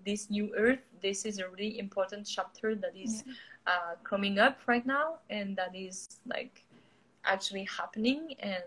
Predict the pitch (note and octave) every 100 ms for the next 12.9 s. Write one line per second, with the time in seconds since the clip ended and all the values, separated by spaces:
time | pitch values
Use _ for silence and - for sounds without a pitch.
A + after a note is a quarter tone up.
0 | F3 F3 F#3+ - - G3+ G3 G#3+ G#3 -
1 | F#3+ F#3+ - F3 - D3+ - - - -
2 | - - - - A#3 A3 - _ _ _
3 | _ _ _ _ - F#3+ D#3+ - G#3+ G3
4 | - _ - F#3 G3 G#3 G3+ G#3 - F#3
5 | F3 F#3+ E3+ F#3+ F#3 F#3 F#3+ - - G#3
6 | F#3 F3+ F3+ - _ - G3 F#3+ F#3+ F#3
7 | F3+ F#3+ F#3 G3 F#3 - F#3 F3 E3+ F3
8 | F3 D#3+ - B3+ B3+ F#3 F#3+ - _ _
9 | _ - F#3+ E3+ F#3 A3 _ _ _ _
10 | - G#3+ A3 F#3+ G3+ A3 G#3+ F#3+ E3 F3+
11 | E3+ E3 E3 E3 F3 F3+ F3 E3 E3 E3
12 | E3 F3 F3+ F3 D#3+ D#3+ D#3 D3